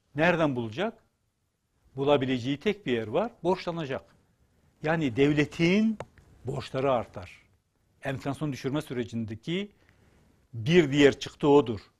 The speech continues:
Devletin toplam gelirleri azalacağı için gelirleri azalacak. Gelirleri azalacağı için de iç borçta bu açığını kapatmaya çalışacak. Eğer tasarruf edemiyorsa. Doğrusu şudur,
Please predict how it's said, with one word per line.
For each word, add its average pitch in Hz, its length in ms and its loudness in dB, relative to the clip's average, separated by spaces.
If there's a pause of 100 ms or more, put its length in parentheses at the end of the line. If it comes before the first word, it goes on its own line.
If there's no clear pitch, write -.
(140)
Devletin 135 680 2
toplam 156 420 -2
gelirleri 117 640 -2 (180)
azalacağı 127 520 2
için 190 380 -6 (1600)
gelirleri 120 540 0
azalacak. 180 640 -2 (320)
Gelirleri 127 440 2
azalacağı 127 440 2
için 147 280 -10
de 190 280 -4
iç 180 220 -10
borçta 151 360 -2
bu 147 120 4
açığını 143 320 -2
kapatmaya 139 420 -2
çalışacak. 117 460 -8 (280)
Eğer 165 240 6
tasarruf 156 480 -2
edemiyorsa. 147 680 6 (720)
Doğrusu 170 340 8
şudur, 208 360 4